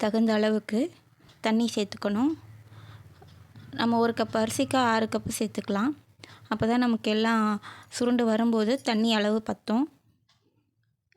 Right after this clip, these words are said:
இப்போ நம்ம வெல்ல கரைசல்ல இன்னும் ரெண்டு கப்பு தண்ணி சேர்த்துக்கலாம். இதையும் சேர்த்து நல்லா கிளறி விடுங்க. இந்த மாதிரி நல்லா சுருண்டு வருது பாருங்க. இதை வந்து நீங்க இதை செய்யும்போது லோ ஃப்ளேம்லயே வச்சு தான் செய்யணும்.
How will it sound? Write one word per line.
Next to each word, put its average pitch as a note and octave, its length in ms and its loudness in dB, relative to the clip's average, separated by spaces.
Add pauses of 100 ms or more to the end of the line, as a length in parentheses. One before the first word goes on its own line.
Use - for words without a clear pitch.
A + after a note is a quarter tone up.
(180)
இப்போ A#3+ 220 -4
நம்ம A#3 220 0
வெல்ல A3+ 180 2
கரைசல்ல A#3+ 540 -2
இன்னும் A#3+ 260 2
ரெண்டு A3 200 0
கப்பு - 260 -4
தண்ணி A3 260 0
சேர்த்துக்கலாம். G#3 460 -4 (1900)
இதையும் A#3+ 280 0
சேர்த்து B3+ 340 -2 (680)
நல்லா A3+ 280 2
கிளறி A#3 300 2
விடுங்க. G#3 280 0 (840)
இந்த A3+ 160 0
மாதிரி A#3 200 2
நல்லா A3 300 2
சுருண்டு A#3 380 2
வருது A3 220 0 (100)
பாருங்க. G#3+ 300 0 (680)
இதை B3 180 2
வந்து B3 200 2
நீங்க A#3+ 200 4
இதை G#3+ 100 2 (120)
செய்யும்போது A#3+ 420 2 (120)
லோ A#3 60 4 (120)
ஃப்ளேம்லயே A#3 420 2
வச்சு A3 240 -2
தான் A3 180 0
செய்யணும். A3 400 2